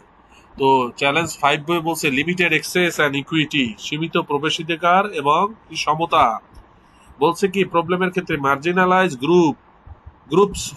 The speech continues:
ফেস ব্যারিয়ার টু অ্যাক্সেসিং টিবেট প্রোগ্রাম। আমাদের জানেন যে আমাদের এনএসডিপি ন্যাশনাল স্কিল ডেভেলপমেন্ট পলিসির চোদ্দ নম্বর চ্যাপ্টারে আমাদের এই পিছিয়ে পড়া জনগোষ্ঠী under representative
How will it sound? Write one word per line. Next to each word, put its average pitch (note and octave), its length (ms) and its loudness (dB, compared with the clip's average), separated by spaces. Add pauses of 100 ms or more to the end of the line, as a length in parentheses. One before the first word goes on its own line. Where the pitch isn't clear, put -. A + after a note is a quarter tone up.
ফেস E3+ 460 0
ব্যারিয়ার F3 500 4
টু D#3+ 80 -2
অ্যাক্সেসিং D#3 800 -4 (420)
টিবেট E3 400 0
প্রোগ্রাম। B2+ 440 2 (220)
আমাদের C3 400 -2
জানেন C3+ 480 -2
যে A#2 180 -4
আমাদের C3+ 420 -2
এনএসডিপি D3+ 460 -4
ন্যাশনাল C3+ 360 -4
স্কিল D#3 220 -8
ডেভেলপমেন্ট D#3 480 -4
পলিসির D3+ 560 0 (540)
চোদ্দ C#3 220 -2
নম্বর E3+ 300 0
চ্যাপ্টারে E3+ 720 0 (200)
আমাদের C#3+ 480 -2 (420)
এই B2+ 440 0 (300)
পিছিয়ে D#3 320 -8
পড়া E3 320 -2
জনগোষ্ঠী D#3 540 -4
under C3+ 240 0
representative D#3 800 -8